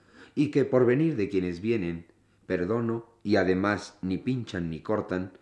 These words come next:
pues a un señor obispo no se le pueden ni deben pedir satisfacciones en otro terreno, digo que, dejando la pastoral como está, con todas sus saturaciones,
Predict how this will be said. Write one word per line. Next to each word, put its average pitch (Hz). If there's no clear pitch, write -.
pues 110
a 143
un 151
señor 123
obispo 107
no 90
se 95
le 87
pueden 123
ni 98
deben 107
pedir 90
satisfacciones 101
en 87
otro 98
terreno, 101
digo 170
que, 101
dejando 123
la 110
pastoral 87
como 82
está, 131
con 110
todas 123
sus -
saturaciones, 104